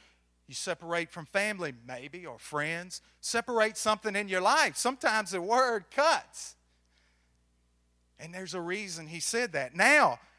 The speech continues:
here's the cool part. Now, here's the, the encouragement, the, the little nugget at the end. "Anyone who has an ear should listen to what the Spirit says to the churches. I will give the victor some of the hidden manna."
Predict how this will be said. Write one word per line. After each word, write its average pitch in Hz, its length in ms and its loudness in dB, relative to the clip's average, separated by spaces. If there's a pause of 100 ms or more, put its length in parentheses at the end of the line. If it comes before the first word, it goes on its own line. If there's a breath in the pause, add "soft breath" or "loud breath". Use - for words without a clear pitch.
here's 180 300 -4
the 165 100 -6
cool 233 320 -6
part. 131 360 -2 (320)
Now, 156 280 -6
here's 170 420 -4
the, 131 320 -12
the 135 80 -20
encouragement, 135 800 -12 (120)
the, 117 180 -16 (140)
the 113 200 -16
little 156 280 -10
nugget 156 340 -10
at 151 160 -18
the 143 120 -20
end. 135 200 -16 (300 soft breath)
"Anyone 233 400 6
who 208 100 6
has 208 260 6
an 185 140 -4
ear 185 240 2
should 156 180 -4
listen 180 320 -2
to 147 80 -12
what 160 200 -4
the 147 80 -8
Spirit 170 420 -2
says 156 360 -2
to 160 100 -8
the 143 100 -12
churches. 156 500 -2 (420 soft breath)
I 170 160 4
will 220 140 0
give 196 400 0
the 247 80 0
victor 180 520 0
some 151 300 -6
of 147 100 -10
the 139 100 -8
hidden 147 360 -4
manna." 127 360 -10